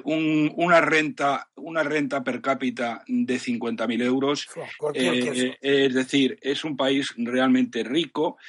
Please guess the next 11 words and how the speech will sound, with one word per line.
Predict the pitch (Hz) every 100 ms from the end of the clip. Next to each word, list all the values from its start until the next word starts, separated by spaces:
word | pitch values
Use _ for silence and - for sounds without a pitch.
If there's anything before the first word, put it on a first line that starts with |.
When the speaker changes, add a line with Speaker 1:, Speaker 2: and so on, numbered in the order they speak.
| - - -
Speaker 1:
y, | 180 208 _ _
eh, | 143 139
sin | 131 180
embargo, | 165 156 151 143 147 -
lo | 131 135 165
que | 131
se | 127 -
debate, | 143 127 135 - 131 127 -
el | 117
tema | - 156 147
central | 131 123 120 131 135 135